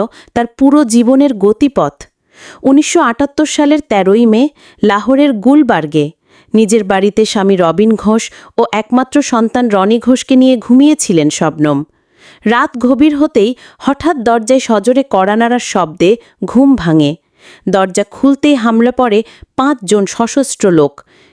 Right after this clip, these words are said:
শুরু হয় তাণ্ডব। তারা লুট করে টাকা, স্বর্ণালংকার। তাতে থামেনি নরপশুরা। এরপর স্বামী ও সন্তানকে বেঁধে রেখে সেই পিশাচেরা সারা রাত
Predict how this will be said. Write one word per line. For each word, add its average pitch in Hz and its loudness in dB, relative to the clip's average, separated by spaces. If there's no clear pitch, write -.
শুরু 247 0
হয় 190 -2
তাণ্ডব। 185 0
তারা 262 0
লুট 269 0
করে 285 0
টাকা, 240 -2
স্বর্ণালংকার। 254 0
তাতে 170 -2
থামেনি 311 2
নরপশুরা। 220 0
এরপর 190 0
স্বামী 254 0
ও 311 2
সন্তানকে 233 -2
বেঁধে 190 0
রেখে 240 -2
সেই 214 -2
পিশাচেরা 220 -2
সারা 214 -2
রাত 208 0